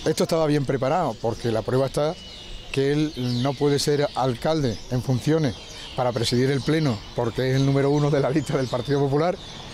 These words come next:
y se quita para montar el numerito que ha montado. Nosotros,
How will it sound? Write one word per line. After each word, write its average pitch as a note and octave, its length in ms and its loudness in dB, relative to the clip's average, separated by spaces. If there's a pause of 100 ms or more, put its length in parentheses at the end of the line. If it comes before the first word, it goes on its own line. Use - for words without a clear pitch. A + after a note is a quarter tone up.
(140)
y C#3+ 80 2
se C#3 180 0
quita C#3+ 260 2
para D#3 160 2
montar C#3 280 2
el D3 80 2
numerito C#3 400 2
que C#3 60 0
ha B2+ 40 2
montado. G#2+ 360 0 (1000)
Nosotros, D3+ 640 2